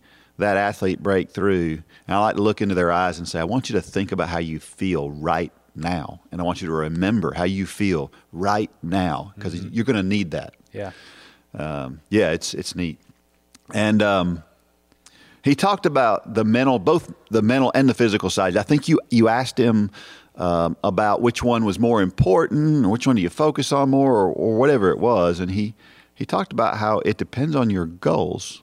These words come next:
Speaker 2: Mm-hmm.
Speaker 1: which I, I think is completely one hundred percent dead on.
Speaker 2: Yeah, and I think a lot of it depends on the person, too. You know, some people have it together mentally.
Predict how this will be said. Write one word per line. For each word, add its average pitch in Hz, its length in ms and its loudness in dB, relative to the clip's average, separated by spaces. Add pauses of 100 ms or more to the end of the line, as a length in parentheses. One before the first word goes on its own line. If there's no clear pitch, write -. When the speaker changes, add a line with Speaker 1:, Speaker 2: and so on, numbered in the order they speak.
Speaker 2:
Mm-hmm. 113 240 -12 (1000)
Speaker 1:
which - 600 -10 (240)
I, - 160 -12
I 190 60 -6
think - 300 -6
is - 200 -8 (100)
completely 80 420 -6
one 85 160 -4
hundred 87 160 -8
percent - 320 -8
dead 85 160 -6
on. 82 360 -6 (500)
Speaker 2:
Yeah, 220 240 -2
and 190 80 0
I 196 80 0
think 220 220 -6
a 147 180 -8
lot 202 200 -2
of 233 100 -2
it 190 80 -4
depends 175 320 -10
on 170 100 -6
the 127 80 -8
person, 127 480 -12
too. 110 360 -12 (100)
You 117 140 -16
know, 110 140 -16
some - 260 -14
people 165 340 -12
have 131 220 -6
it - 140 -16
together 110 400 -8
mentally. 98 400 -12